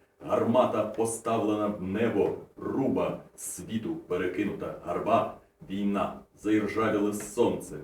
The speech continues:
переплутане місиво, станції, міст, днів і ночей,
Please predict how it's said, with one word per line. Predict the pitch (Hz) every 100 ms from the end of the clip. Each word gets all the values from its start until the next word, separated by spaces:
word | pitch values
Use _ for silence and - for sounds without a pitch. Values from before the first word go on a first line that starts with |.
| -
переплутане | 117 120 113 120 117 113
місиво, | 113 104 104 - 101 95 - -
станції, | - - 123 117 110 - 113 107
міст, | 104 120 110 - - - -
днів | 110 110 117 - -
і | 113
ночей, | 107 - 123 98 -